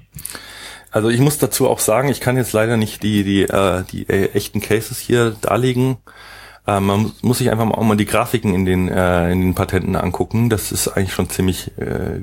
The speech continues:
klar, was da passiert. Und es funktioniert auch. Also ich hatte jetzt in den letzten, äh, Monaten einige Projekte, sagen wir es mal so, die sind mit dem Thema, weil ich ja auch für das Thema interne Verlinkung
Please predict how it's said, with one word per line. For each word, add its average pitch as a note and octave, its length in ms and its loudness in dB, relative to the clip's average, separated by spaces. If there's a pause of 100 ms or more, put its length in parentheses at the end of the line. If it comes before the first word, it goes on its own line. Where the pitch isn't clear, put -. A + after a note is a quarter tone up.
klar, F#2 280 2
was A2 140 0
da A2 60 0
passiert. A2 420 2 (360)
Und G#2+ 80 4
es G2 100 -2
funktioniert G#2+ 560 2
auch. E2+ 320 -4
Also F2 160 0
ich F#2 120 0
hatte A2 140 -2
jetzt G2+ 160 0
in F#2+ 60 0
den G2 140 4
letzten, G#2 440 2
äh, G2 200 2
Monaten A#2 720 2 (1200)
einige C#3 320 2
Projekte, A#2+ 460 2
sagen C3 240 4
wir B2+ 60 6
es A#2 120 -2
mal A2 100 4
so, A2 140 -2
die A#2+ 180 -2
sind A2+ 320 0
mit A#2 140 0
dem G#2+ 120 2
Thema, A2+ 420 2
weil G#2 100 4
ich G2+ 80 -4
ja A2 100 2
auch - 80 -2
für - 140 -4
das G2 140 -4
Thema G#2+ 180 4
interne G2+ 320 2
Verlinkung F#2+ 600 0